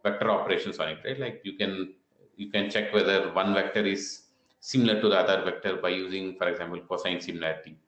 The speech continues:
Um, so you can perform all these vector operations and, uh, get, make some decisions out of it. So the first step is to do this mapping. Second step is to convert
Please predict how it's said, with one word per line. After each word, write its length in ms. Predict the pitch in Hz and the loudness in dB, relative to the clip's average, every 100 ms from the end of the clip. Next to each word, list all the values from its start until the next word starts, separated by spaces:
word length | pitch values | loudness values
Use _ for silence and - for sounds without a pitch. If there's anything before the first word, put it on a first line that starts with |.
| _ _ _ _ - | _ _ _ _ -8
Um, 560 | 82 80 80 78 - - _ _ _ _ _ _ _ _ _ _ _ - | -4 -4 -6 -10 -16 -20 _ _ _ _ _ _ _ _ _ _ _ -6
so 180 | 113 | 0
you 180 | 110 104 | 2 4
can 200 | 120 107 | 2 2
perform 340 | 113 107 120 107 | 2 4 4 4
all 140 | 107 | 2
these 140 | 113 | 0
vector 260 | 107 - 110 | -2 -2 0
operations 520 | 101 104 98 - 160 | 0 0 -2 -4 -8
and, 420 | 120 101 95 90 87 | -6 -4 -6 -8 -6
uh, 240 | 82 80 - _ _ _ _ _ _ _ - | -4 -8 -14 _ _ _ _ _ _ _ 0
get, 340 | 107 - - - 101 92 - | 2 0 -6 -10 -10 -10 -2
make 220 | 107 113 | 0 2
some 180 | 120 104 | 4 4
decisions 360 | 98 92 92 - | 4 2 -2 -4
out 120 | - | -8
of 80 | - | -10
it. 200 | - - _ _ _ _ _ _ _ _ _ _ _ _ _ _ _ _ _ - | -16 -20 _ _ _ _ _ _ _ _ _ _ _ _ _ _ _ _ _ -2
So 140 | 120 | 2
the 100 | 117 | 2
first 260 | 127 131 127 | 4 4 4
step 180 | 135 | 2
is 120 | 135 135 | 0 0
to 80 | 123 | -2
do 140 | 127 | -2
this 180 | 120 107 | -2 -2
mapping. 460 | 101 107 160 208 - - _ _ _ _ _ | -2 -2 -6 -10 -12 -20 _ _ _ _ _
Second 340 | - 113 123 123 | -6 -2 -2 -2
step 280 | 123 117 | -2 0
is 160 | 120 - | -2 -6
to 100 | - | -8
convert 560 | - 110 113 117 104 | -2 0 2 2 2